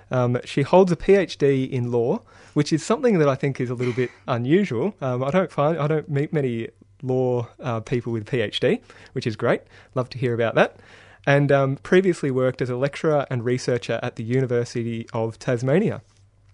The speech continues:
Meg also volunteers as the Director of Education at the Animal Law Institute,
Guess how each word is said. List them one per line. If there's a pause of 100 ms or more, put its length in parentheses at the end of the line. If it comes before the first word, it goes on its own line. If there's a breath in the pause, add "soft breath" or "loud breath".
(180)
Meg
also
volunteers
as
the
Director
of
Education
at
the
Animal (460 soft breath)
Law
Institute,